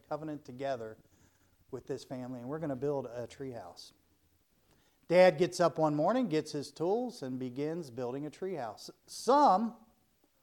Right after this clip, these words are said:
went with Dad. They got up early while others slept in and missed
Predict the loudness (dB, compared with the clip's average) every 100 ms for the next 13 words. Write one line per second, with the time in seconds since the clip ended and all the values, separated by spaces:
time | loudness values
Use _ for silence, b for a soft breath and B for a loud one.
0 | _ _ _ 4 4 6 2 2 0 0
1 | 0 4 6 6 6 4 2 2 4 4
2 | 4 4 4 2 -2 -4 2 2 2 -2
3 | -2 -6 -8 -8 -8 -8 -10 -8 -6 -6
4 | -10